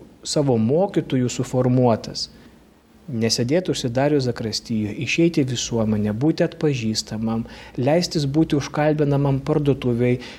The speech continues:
Ir dabar visiškai ne, prieš keletą dienų, e, nuėjęs į prekybos centrą prie kasos,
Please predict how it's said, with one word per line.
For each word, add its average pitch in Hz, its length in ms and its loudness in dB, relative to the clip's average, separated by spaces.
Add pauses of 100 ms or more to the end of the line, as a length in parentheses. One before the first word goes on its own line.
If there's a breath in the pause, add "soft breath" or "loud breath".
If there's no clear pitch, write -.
(160 loud breath)
Ir 175 280 2
dabar 208 300 2
visiškai 175 420 0
ne, 214 160 4 (540)
prieš 220 240 0
keletą 214 340 2
dienų, 180 400 2 (1600)
e, 151 260 4
nuėjęs 180 480 2
į 165 80 -4
prekybos 160 500 2
centrą 156 640 2 (1500)
prie 160 220 2
kasos, 214 720 0